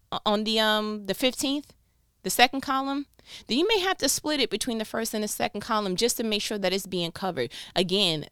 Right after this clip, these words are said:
the point is we're not paying anything else late. We're either gonna pay it exactly when it's due, or we're gonna pay it ahead of time.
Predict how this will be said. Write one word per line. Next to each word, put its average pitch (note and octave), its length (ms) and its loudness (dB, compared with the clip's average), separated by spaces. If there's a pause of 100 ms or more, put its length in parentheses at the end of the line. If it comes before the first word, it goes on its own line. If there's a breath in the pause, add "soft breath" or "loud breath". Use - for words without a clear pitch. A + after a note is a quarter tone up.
the D#3+ 180 -2
point A#3 460 -2
is F3+ 300 0
we're F3 140 -2
not A3+ 240 0
paying F#3+ 400 -4
anything F#3 460 0
else F3 280 0
late. D#3+ 320 0
We're F3 180 -2
either F3+ 140 -2
gonna E3+ 220 -2
pay F3+ 220 -4
it E3 80 0
exactly D#3+ 520 0
when G3 160 -2
it's F#3+ 120 -2
due, F#3+ 400 -2
or E3 140 0
we're E3+ 80 -2
gonna E3+ 200 -2
pay E3+ 280 -2
it D#3 100 -4 (100)
ahead D#3+ 280 0
of D3+ 100 -8
time. - 380 -8